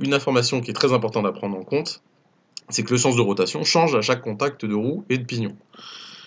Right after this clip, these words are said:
Alors, pour, euh, justement, euh, gérer ça sur l'équation, on va utiliser un autre paramètre, donc le rapport de réduction. On va dire que c'est égal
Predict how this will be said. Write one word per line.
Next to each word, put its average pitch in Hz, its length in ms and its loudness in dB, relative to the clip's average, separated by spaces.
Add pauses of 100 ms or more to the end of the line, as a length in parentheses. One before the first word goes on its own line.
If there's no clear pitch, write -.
(140)
Alors, - 240 -4 (1400)
pour, 135 240 8
euh, 110 280 12
justement, 123 760 2
euh, 101 200 4
gérer 127 280 4
ça 123 160 2
sur 117 100 -2
l'équation, 104 540 -2 (340)
on - 80 0
va 104 140 6
utiliser 113 760 2 (100)
un 139 120 2
autre 135 220 0
paramètre, 107 500 4
donc 104 240 -8
le 107 160 -2
rapport 104 260 0
de 101 60 0
réduction. 101 520 -4
On 110 120 0
va 104 180 4
dire 135 280 0
que 117 220 0
c'est 104 300 -4
égal 107 320 2